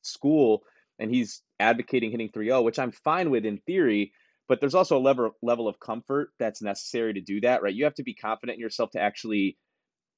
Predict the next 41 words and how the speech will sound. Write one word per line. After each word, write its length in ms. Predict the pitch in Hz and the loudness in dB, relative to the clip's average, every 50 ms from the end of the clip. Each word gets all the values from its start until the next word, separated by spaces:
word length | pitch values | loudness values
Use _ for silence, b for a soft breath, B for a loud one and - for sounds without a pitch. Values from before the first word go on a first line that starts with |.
| _ _ _ _ _ | _ _ _ _ _
swing 360 | - - - - 131 147 156 | -18 -14 -6 0 2 4 4
at 80 | 147 123 | 4 4
a 40 | 113 | 4
good 240 | 104 107 113 98 - | 2 0 -2 -2 0
pitch. 260 | - 139 127 107 - | 2 2 2 2 0
You 60 | 113 | -2
don't 120 | 113 127 127 | -4 -2 -2
wanna 120 | 139 131 | -2 -2
be 120 | 110 110 104 | -4 -6 -8
swinging 340 | - - 127 123 117 104 - | -8 -6 -4 -4 -4 -6 -6
three 220 | - 113 113 113 | -4 0 2 4
oh 80 | 113 107 | 4 4
just 160 | 104 101 - | 4 0 -2
'cause 100 | - 117 | -2 -4
it's 120 | 104 92 - | -4 -4 -4
a 60 | 90 | -6
fastball, 600 | - - 104 107 107 107 - 110 104 101 101 98 | -2 2 2 2 2 2 2 2 4 4 4 2
if 60 | - | 0
it's, 160 | 104 98 - | -6 -10 -8
you 40 | 110 | -6
know, 120 | 98 85 - | -6 -4 -4
up 160 | - 101 - 107 | -4 -6 -4 -4
and 80 | 98 | -6
away 300 | 90 87 95 98 101 98 | -2 0 2 4 4 4
and 80 | 98 95 | 2 2
that's 160 | 87 - - | -2 -6 -8
not 120 | 107 - | -10 -10
in 60 | - 95 | -10 -10
your 100 | 90 85 | -12 -10
wheelhouse 540 | 90 101 104 95 98 98 101 98 95 - | -6 -4 -4 0 2 2 2 2 2 0
and 100 | 101 95 | -6 -10
you're 100 | 92 92 | -10 -8
not 200 | 92 95 98 92 _ | -6 -6 -6 -6 _
putting 160 | 113 92 85 | -6 -6 -6
a 40 | 90 | -8
good 140 | 92 90 - | -10 -14 -10
swing 180 | - 101 95 | -10 -8 -6
on 80 | 101 104 | -4 -4
the 60 | 101 | -2
ball. 240 | 98 117 113 113 110 | 2 4 6 6 6
So 320 | - - 113 107 104 - | 6 6 6 6 4 2